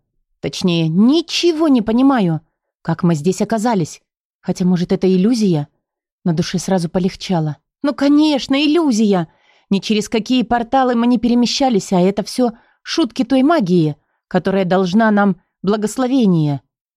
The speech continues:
Жуть. Знала бы, что будет, лучше бы сама попросила нас съесть. Ян, не отрываясь, смотрел на портрет. Я посмотрела на его стиснутые кулаки. Ничего себе!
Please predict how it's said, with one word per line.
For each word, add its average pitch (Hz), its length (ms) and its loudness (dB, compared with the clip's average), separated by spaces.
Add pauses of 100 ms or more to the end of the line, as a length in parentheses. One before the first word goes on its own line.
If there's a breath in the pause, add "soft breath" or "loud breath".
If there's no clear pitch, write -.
(220)
Жуть. 165 460 -4 (280)
Знала 190 380 0
бы, 175 100 -2
что - 180 -4
будет, 185 340 -2
лучше 180 300 -2
бы 185 80 -2
сама 247 300 0
попросила 208 540 -2
нас 180 220 -2
съесть. - 600 -4 (720)
Ян, 196 380 0 (120)
не 185 180 2
отрываясь, 170 640 -2
смотрел 170 600 -2
на 165 140 0
портрет. 160 680 -6 (720)
Я 202 140 0
посмотрела 226 600 0
на 220 100 2
его 214 140 2
стиснутые 214 600 -2
кулаки. 208 600 -2 (680)
Ничего 165 840 -2
себе! 208 500 -2